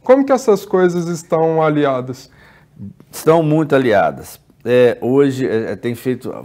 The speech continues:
Speaker 2: a, a federação tem feito vários trabalhos, várias pesquisas, né? E um dos itens que mais impacta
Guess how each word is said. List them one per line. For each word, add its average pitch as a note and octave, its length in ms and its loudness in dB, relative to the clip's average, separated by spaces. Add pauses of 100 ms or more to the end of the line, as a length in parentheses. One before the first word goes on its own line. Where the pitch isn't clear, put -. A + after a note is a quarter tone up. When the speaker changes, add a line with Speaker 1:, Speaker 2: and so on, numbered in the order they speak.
Speaker 2:
a, G2+ 240 -4
a D2+ 80 -12
federação G#2+ 540 -4
tem A#2 160 -8
feito G2+ 340 -8
vários G#2+ 680 -4
trabalhos, G2 540 0
várias G2+ 440 -2
pesquisas, G2 760 -8
né? A#2 220 -8 (580)
E B2 160 -2
um E3+ 180 0
dos D3 280 -4
itens C3+ 600 -2
que A#2+ 340 -4
mais C3 340 -4
impacta A2+ 960 -2